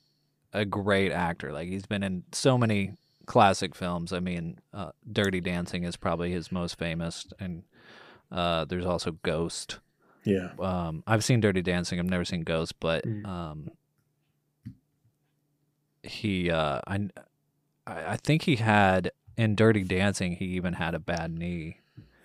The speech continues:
Speaker 1: which,
Speaker 2: Wow.
Speaker 1: like, that's one of those movies that, like, was, was crazy how it got made. I think there's, like, a, the Movies That Made Us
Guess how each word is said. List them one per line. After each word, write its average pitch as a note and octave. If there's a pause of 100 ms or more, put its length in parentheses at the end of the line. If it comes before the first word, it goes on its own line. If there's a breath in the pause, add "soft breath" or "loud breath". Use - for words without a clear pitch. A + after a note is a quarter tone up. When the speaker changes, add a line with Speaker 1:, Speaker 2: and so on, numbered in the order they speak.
(180 soft breath)
Speaker 1:
which, B2+
Speaker 2:
Wow. A2+
Speaker 1:
like, A#2+
that's D#3+
one C#3+
of A#2
those A2
movies G2+
that, F#2
like, F2
was, F2 (160)
was G2
crazy F#2
how E2+
it D#2+
got D2+
made. E2+
I F#2
think F#2+
there's, F2
like, E2
a, D#2 (1300 soft breath)
the G#2
Movies F#2+
That E2
Made F2
Us -